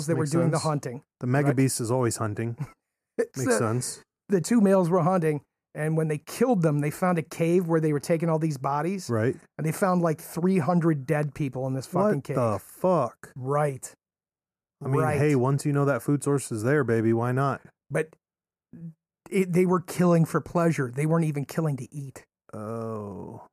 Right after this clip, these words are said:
Speaker 2: That's the weird, fucked up thing about those lions. Yeah.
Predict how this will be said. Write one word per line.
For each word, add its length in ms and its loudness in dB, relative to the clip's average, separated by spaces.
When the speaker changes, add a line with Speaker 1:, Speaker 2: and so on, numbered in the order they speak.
Speaker 2:
That's 240 -6
the 100 -6
weird, 340 -6
fucked 360 -4
up 160 -6
thing 200 -6
about 180 -8
those 180 -10
lions. 420 -10
Yeah. 200 -4